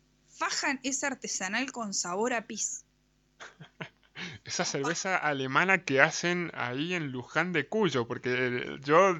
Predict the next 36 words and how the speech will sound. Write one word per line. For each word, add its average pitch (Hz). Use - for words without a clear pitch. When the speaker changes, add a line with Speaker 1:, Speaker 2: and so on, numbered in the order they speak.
Speaker 2:
tengo 180
esa, 135
algo 175
de 156
ser 160
viejo 180
también, 170
de 135
sentirse 127
viejo, 135
no 131
de 131
ser 135
viejo, 139
es, 156
eh, 120
dudar 139
de 175
todo, 110
dudas 135
de 165
todo. -
Todo 170
es, 170
es 139
malo, 120
todo 139
es, 147
eh, 113
diferente 131
a 147
lo 143
que 120
te 127
quieren 139
vender. 123